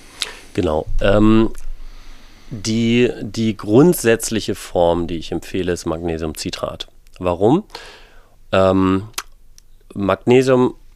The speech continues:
wir müssen ja verstehen, Magnesium muss an irgendwas gebunden sein. Wir können kein elementares Magnesium aufnehmen. Das ist das große Missverständnis, wie Leute Wasser trinken mit viel Magnesium den-, und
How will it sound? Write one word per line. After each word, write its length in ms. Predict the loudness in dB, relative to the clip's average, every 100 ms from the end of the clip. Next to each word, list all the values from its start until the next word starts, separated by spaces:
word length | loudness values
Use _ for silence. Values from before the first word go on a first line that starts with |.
| -20 -20 -4
wir 320 | -2 2 4
müssen 200 | 4 4
ja 80 | 2
verstehen, 360 | 0 0 2
Magnesium 420 | 4 6 6 6
muss 200 | 2 4
an 100 | 2
irgendwas 380 | 4 4 2 -2
gebunden 340 | -4 -2 -2 -2
sein. 300 | -4 -4 -8
Wir 100 | -8
können 200 | -4 -2
kein 180 | 0 -2
elementares 680 | 0 0 0 -2 -4 -2
Magnesium 440 | -4 -4 -4 -4 -4
aufnehmen. 340 | -4 -4 -6
Das 100 | -6
ist 60 | -8
das 80 |
große 240 | -4 -4 -2
Missverständnis, 640 | -2 -2 -6 -4 -4 -2
wie 60 | -4
Leute 320 | -2 -2 -2
Wasser 260 | -4 -2 -6
trinken 300 | -4 -4 -4
mit 220 | -8 -10
viel 280 | -18 -8 -4
Magnesium 540 | -2 -2 -2 -2 -4
den-, 280 | -4 -4 -6
und 220 | -8 -12